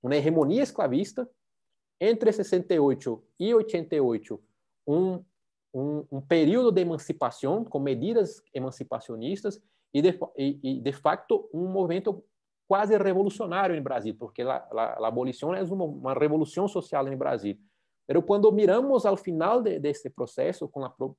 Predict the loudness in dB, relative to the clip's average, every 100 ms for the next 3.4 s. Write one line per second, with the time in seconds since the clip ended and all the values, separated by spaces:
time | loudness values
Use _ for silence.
0 | _ -12 -4 -2 -2 -2 0 2 0 -2
1 | -6 -6 -2 -2 0 -2 -4 -4 -6 -6
2 | -6 -4 -6 -6 -6 -8 -12 -12 -10 -6
3 | -6 -4 -4 -4